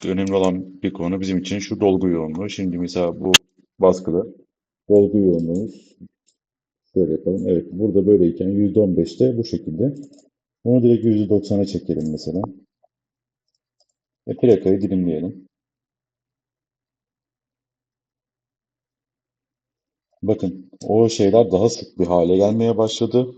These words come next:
ve dolgu oranımız daha şey oldu. Örnek olarak bir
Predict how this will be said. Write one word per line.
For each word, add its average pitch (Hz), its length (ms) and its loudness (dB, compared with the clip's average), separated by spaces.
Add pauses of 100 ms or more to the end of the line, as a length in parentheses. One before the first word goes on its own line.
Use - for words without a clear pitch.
(160)
ve 113 240 -4
dolgu 101 300 4
oranımız 90 580 -2
daha 92 200 4
şey 85 180 -4
oldu. 80 220 -4
Örnek 104 260 -2
olarak 95 420 2
bir 90 300 0